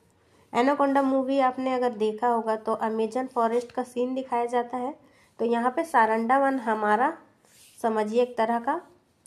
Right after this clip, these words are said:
अमेजन वन है। तो इसका आंसर हो जाएगा ऑपरेशन एनाकोंडा। नेक्स्ट है,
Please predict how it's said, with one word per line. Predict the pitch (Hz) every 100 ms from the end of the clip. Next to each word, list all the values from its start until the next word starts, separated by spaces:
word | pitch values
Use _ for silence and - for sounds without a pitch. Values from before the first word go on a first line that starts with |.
| _ _ -
अमेजन | 208 196 202 208
वन | 208 220
है। | 247 - - _ _ _ _ _ _ _ _ _ _ _ -
तो | 240
इसका | 240 240
आंसर | 247 277
हो | 262
जाएगा | 247 247 311 330 - _
ऑपरेशन | 214 208 214 214 285 294 208
एनाकोंडा। | 202 196 196 185 180 185 _ 214
नेक्स्ट | 254 - -
है, | 320 -